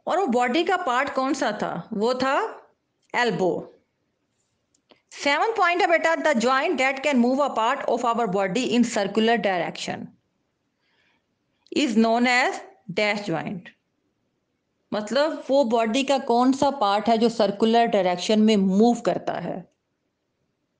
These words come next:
वो पार्ट है shoulder and hip joint। और यहाँ पे आएगा ball and socket। ओके, एट पॉइंट है,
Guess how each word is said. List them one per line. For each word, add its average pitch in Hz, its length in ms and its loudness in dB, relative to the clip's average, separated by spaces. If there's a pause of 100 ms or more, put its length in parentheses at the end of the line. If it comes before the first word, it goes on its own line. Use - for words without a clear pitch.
(1700)
वो 247 260 2
पार्ट 196 380 -2
है 240 260 0
shoulder 208 280 2
and 233 440 2 (600)
hip 285 220 2
joint। 156 360 -2 (1000)
और 202 80 0
यहाँ 214 340 -2
पे 262 200 0
आएगा 226 760 -2 (260)
ball 202 320 2
and 349 300 0 (640)
socket। 214 520 -2 (1900)
ओके, 254 380 -2 (1080)
एट 359 400 0
पॉइंट 320 340 0
है, 330 420 -2